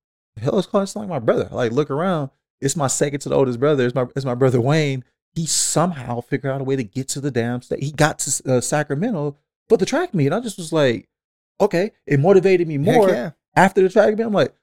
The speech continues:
Speaker 1: "Bro, how did you get here?" He said, "Oh, don't worry, but I'm about to head back home right now." I'm like, "How did you get here?" He said, "D-, d-, I'm here."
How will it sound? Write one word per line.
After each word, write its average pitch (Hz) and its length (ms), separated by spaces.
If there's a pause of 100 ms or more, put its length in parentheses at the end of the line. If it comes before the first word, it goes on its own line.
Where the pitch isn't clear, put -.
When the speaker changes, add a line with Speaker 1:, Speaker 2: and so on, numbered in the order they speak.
(200)
Speaker 1:
"Bro, 170 120
how 220 100
did 294 100
you 208 120
get 214 200
here?" 226 80
He 165 60
said, - 160 (120)
"Oh, 127 140
don't 151 140
worry, 147 160
but 110 100
I'm 131 60
about 143 140
to 135 40
head 139 160
back 127 160
home 156 220
right 131 100
now." 139 180
I'm 151 100
like, 131 220 (300)
"How 190 220
did 254 180
you 175 80
get 170 320
here?" 127 180
He 139 60
said, - 160 (480)
"D-, 147 100
d-, 131 180
I'm 139 120
here." 135 320